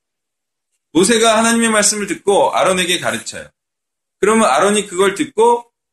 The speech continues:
백성들에게 가르치고 또는 바로에게 선포하는 이런 구조를 갖고 있죠. 가르쳐 준 것을 다른 사람에게 가르치는 자가 있어야 된다는 거예요. 그렇지 않다면 그 위대한 자가 위대한 자가 될 수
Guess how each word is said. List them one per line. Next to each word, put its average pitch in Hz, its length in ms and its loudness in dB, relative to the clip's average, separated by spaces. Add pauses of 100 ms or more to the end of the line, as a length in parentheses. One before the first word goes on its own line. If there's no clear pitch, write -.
(460)
백성들에게 151 640 -4
가르치고 - 520 -10 (480)
또는 196 240 -4
바로에게 143 480 -2
선포하는 175 500 -6
이런 170 360 -2
구조를 123 420 -10
갖고 87 260 -20
있죠. - 80 -20 (1200)
가르쳐 185 320 0
준 226 140 -2
것을 226 260 2
다른 202 240 -2
사람에게 214 440 -2
가르치는 196 540 -4
자가 165 560 0 (840)
있어야 139 380 -2
된다는 90 320 -10
거예요. 76 100 -20 (1200)
그렇지 185 300 0
않다면 180 640 -2 (440)
그 135 180 -4
위대한 143 420 0
자가 143 480 -2 (420)
위대한 113 360 -6
자가 107 240 -8
될 95 140 -16
수 151 300 -14